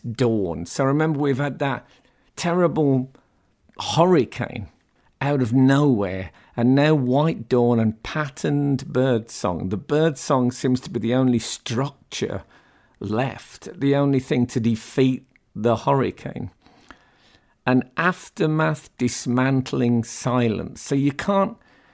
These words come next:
th-, there's nothing to say about what has just happened. Lobbing words like bricks sounds like some sort of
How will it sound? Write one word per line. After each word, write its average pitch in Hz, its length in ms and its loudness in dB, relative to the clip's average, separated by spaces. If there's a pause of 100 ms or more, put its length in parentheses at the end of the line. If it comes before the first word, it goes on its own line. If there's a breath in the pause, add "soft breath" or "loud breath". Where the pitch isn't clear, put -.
(380 soft breath)
th-, 143 200 -2
there's 143 220 0
nothing 175 340 2
to 143 140 -4
say 170 560 -4
about 113 340 0
what 123 160 2
has 113 160 -2
just - 320 -4
happened. 131 440 -2
Lobbing 156 580 2
words 147 440 4
like 123 380 0
bricks - 880 -2 (400 loud breath)
sounds 151 600 0
like 139 300 -2
some 156 260 -2
sort 139 300 2
of 120 180 -2